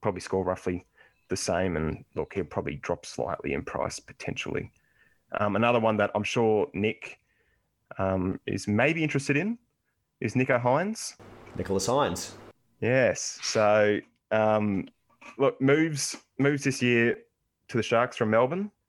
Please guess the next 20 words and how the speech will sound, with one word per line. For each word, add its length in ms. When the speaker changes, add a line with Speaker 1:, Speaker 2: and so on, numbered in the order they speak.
Speaker 1:
Um, 420
we'll 200
start 800
in 160
the 60
halves, 640
even 160
though 160
last 340
year 100
he 100
played 320
most 420
of 60
his 160
games 360
at 140
fullback 480
once, 480
um, 420